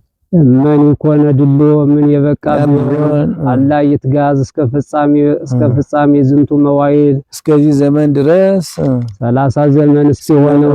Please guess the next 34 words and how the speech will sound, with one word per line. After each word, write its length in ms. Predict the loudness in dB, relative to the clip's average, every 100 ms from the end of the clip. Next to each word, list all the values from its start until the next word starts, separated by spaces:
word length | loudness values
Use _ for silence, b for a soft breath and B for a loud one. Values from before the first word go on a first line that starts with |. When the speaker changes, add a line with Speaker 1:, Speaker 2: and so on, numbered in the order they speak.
| 2
Speaker 1:
ይቆይ 80 | 2
Speaker 2:
ድረስ 300 | 0 0 0 2
Speaker 1:
እንጂ። 240 | 2 2 2 2 0 -4 -10 _
Speaker 2:
እ። 120 | -4 -4 -4
Speaker 1:
እስመ 220 | -4 -2 0
እግዚእነ 360 | 2 2 2 2 2
ኢየሱስ 440 | 2 2 0 -2
ክርስቶስ 280 | 0 0 0
Speaker 2:
ክርስቶስ 360 | 0 0 0 0
Speaker 1:
ተጠምቀ 340 | 0 0 -2 -2
በሠላሳ 560 | -2 -2 -2 0 0 -2 0
ዓመት 300 | 0 0 0
ወይም 220 | 0 2 2
ዘአሐዘ 500 | 0 -2 -2 0 0 2
ይምሃር 500 | 2 2 0 0 0
Speaker 2:
እ፣ 320 | -2 -2 -2 -2 -2 -4
ከዚህ 180 | -2 0
Speaker 1:
ጌታ 140 | 0
Speaker 2:
በኋላ 240 | 0 0 0
Speaker 1:
በሠላሳ 400 | 0 0 0 0
Speaker 2:
ጌታችን 360 | 0 0 0
Speaker 1:
ዘመን 220 | 0 0 0
Speaker 2:
ኢየሱስ 240 | 0 -2
Speaker 1:
ተጠምቀ 100 | -2
Speaker 2:
ክርስቶስ 160 | -4 -4 _ _ _ _ _ _ _ _ 0
Speaker 1:
በኋላ 120 | 2 2
ማስተማር 580 | 0 -2 -2 0 0 0
ጀምሯልና። 760 | 2 2 2 0 0 0 0 0 0 0
Speaker 2:
አዎ፣ 200 | 0 -2 -4 -12 _ _ -4
ኢየሱስ 380 | 0 2 0 0
ክርስቶስ 440 | -2 0 0 0
በሠላሳ 440 | 0 0 0 0 0
ዓመት 220 | 0 0 -2
ተጠመቀና፣ 680 | -2 0 0 0 0 0